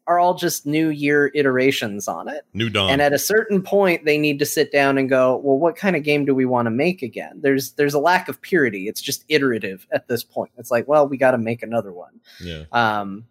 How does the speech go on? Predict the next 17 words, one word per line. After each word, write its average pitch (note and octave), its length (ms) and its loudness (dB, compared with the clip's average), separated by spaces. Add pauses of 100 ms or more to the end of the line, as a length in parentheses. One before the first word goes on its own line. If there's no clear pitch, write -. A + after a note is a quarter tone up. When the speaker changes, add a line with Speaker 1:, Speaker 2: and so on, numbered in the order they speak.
(140)
Speaker 1:
and B2 580 -2
I C3+ 140 4
will C#3 220 4
respect C3 560 0
anybody D3+ 500 4
that B2+ 180 0
comes C3+ 260 0
in B2+ 140 0
and A#2+ 140 -4
says, A#2 240 0
"No, B2 220 4
we B2+ 140 0
wanna B2 260 0
make A#2+ 260 -2
something G#2+ 420 -6
completely G#2+ 640 -8 (140)
different." G#2+ 500 -4